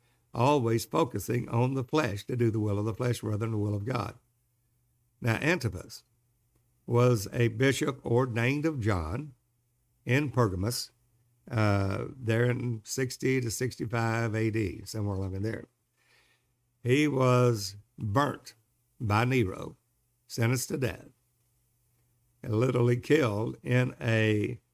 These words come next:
uh, it was a brazen altar cut out to be a, uh, a bull altar.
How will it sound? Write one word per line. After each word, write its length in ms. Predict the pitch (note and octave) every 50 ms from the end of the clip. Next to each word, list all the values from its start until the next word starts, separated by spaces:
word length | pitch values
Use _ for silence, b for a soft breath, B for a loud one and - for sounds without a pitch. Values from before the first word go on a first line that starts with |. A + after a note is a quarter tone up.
| _ _ _ _ _ _ _ -
uh, 600 | A2+ G#2+ G#2+ G#2 G2+ G2 F#2+ G2 - A#2+ A#2+ B2+ C3 - D3+ - - - _ _ _ _ _ _ _ _ _ _ _ _ _ _ _ _ _ -
it 200 | A#2+ A#2+ A#2 -
was 180 | B2+ A#2 F#2+
a 120 | A2 G#2 F#2+
brazen 720 | G2 F#2+ B2 C3 C#3 C#3+ C3 A2 B2 C#3+ D3+ F3 D3+ C3 - _ _ _ _ _ _ _ _ _ _ _ _ _ _ _ _ _ _ _ _ _ _
altar 600 | A#2+ A#2+ B2+ C3 C3 G2 F#2+ F#2+ G2 A2+ C3 C#3 C3 - _ _ _ _ _ _ _ _ _ _ _ _ _ _
cut 220 | - - C#3 C#3 B2+
out 320 | B2+ B2 A2+ B2 - -
to 100 | - B2
be 580 | A2+ G#2+ A#2+ A#2 A2+ A2+ G#2+ A2 A2+ B2 A2+ - _ _ _ _ _ _ _ _ _ _ -
a, 640 | A2+ A2+ A2 G#2+ G#2 G#2 G2+ G2+ G2+ G2+ G2+ - - - - - _ _ _ _ _ _ _ _ _ _ _ -
uh, 340 | A#2 G#2+ G#2 G#2+ G#2+ B2 C3+ C#3 C#3+ -
a 120 | - A#2 G#2+
bull 580 | G#2 G2+ C3+ D3+ D3 A#2+ G#2+ F#2+ - - - -
altar. 500 | - G#2 F#2 E2 F2 - - - D3+